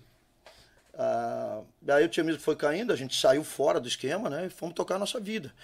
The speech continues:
E aí depois foi evoluindo, realmente, né? Mas esse projeto, realmente, foi um projeto que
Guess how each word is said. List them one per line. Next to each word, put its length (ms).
E 60
aí 80
depois 580
foi 240
evoluindo, 500
realmente, 460
né? 100
Mas 160
esse 140
projeto, 400
realmente, 380
foi 120
um 40
projeto 360
que 240